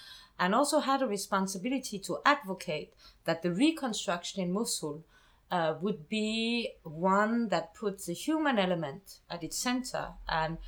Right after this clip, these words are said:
here we believe that culture and education are key aspects of,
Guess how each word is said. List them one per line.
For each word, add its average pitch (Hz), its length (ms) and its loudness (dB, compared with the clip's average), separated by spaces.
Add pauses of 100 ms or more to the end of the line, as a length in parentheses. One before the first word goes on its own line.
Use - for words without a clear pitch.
(280)
here 277 340 6
we 233 160 2
believe 202 360 0
that 170 180 2
culture 240 400 0
and 165 160 0
education 190 760 -4
are 185 300 2 (300)
key 226 320 0
aspects - 680 4 (240)
of, 190 460 4